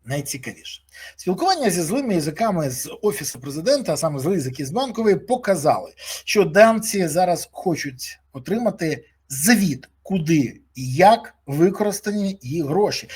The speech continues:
І не просто, як завжди, звик Офіс Президента, мільйон туди, мільйон сюди. Ні, покроково все розписано,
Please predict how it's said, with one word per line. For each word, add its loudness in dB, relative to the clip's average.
І 0
не 2
просто, 0
як 4
завжди, 0
звик -4
Офіс -4
Президента, 2
мільйон 0
туди, -2
мільйон 0
сюди. -4
Ні, 0
покроково 4
все 0
розписано, -4